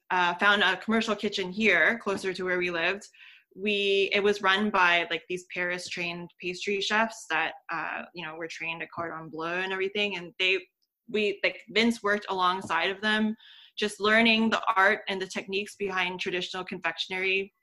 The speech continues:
like, uh, working with chocolate, working with candies and caramels. And that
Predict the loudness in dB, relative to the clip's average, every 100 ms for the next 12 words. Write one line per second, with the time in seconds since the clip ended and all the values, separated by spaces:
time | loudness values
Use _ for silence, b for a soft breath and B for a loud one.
0 | _ _ _ -4 -4 -4 -2 0 0 0
1 | -4 -6 -8 -2 2 2 2 0 0 -2
2 | -6 -8 -10 -8 -6 -4 -4 -6 -6 -2
3 | 0 2 2 0 -4 B B B B B
4 | _ 2 2 0 -6 _ -20 0 6 6